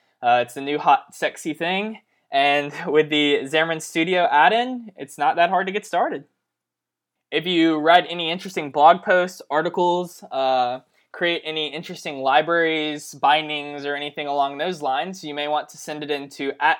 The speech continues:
Chris N T R or at Pierce Bogan on Twitter, uh, which is both of our Twitter handles.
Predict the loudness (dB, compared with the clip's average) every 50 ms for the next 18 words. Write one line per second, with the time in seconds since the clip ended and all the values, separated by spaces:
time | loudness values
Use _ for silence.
0 | -4 _ -10 -8 -6 -6 -6 -8 -10 -10 -6 -4 -2 0 2 2 0 0 -2 -2
1 | -2 0 0 0 -2 -4 -6 -6 -6 -4 -2 -2 -2 -2 -2 -4 -6 -6 -6 -8
2 | -8 -6 -6 -4 -4 -4 -6 -6 _ _ _ _ _ _ -2 0 0 0 0 -4
3 | -8 -10 -8 -4 -4 -4 -2 -2 -2 -2 -2 -2 -2 -4 -2 -2 -2 -4 -4 -6
4 | -4 -6 -6 -6 -10 -16 -20